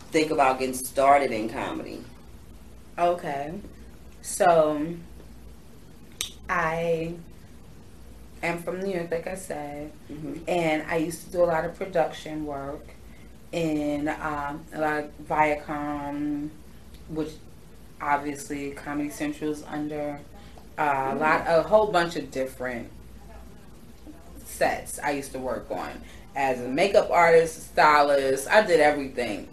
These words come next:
Speaker 2: as far as production is concerned, and I would be on set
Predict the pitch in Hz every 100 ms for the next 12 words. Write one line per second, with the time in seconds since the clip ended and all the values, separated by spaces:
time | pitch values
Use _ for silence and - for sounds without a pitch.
0 | - 131 139 127 - 135 123 - 117 131
1 | - 120 120 98 95 - 135 139 131 123
2 | 135 - - - - - - - - 160
3 | 165 165 190 208 262 247 214 262 -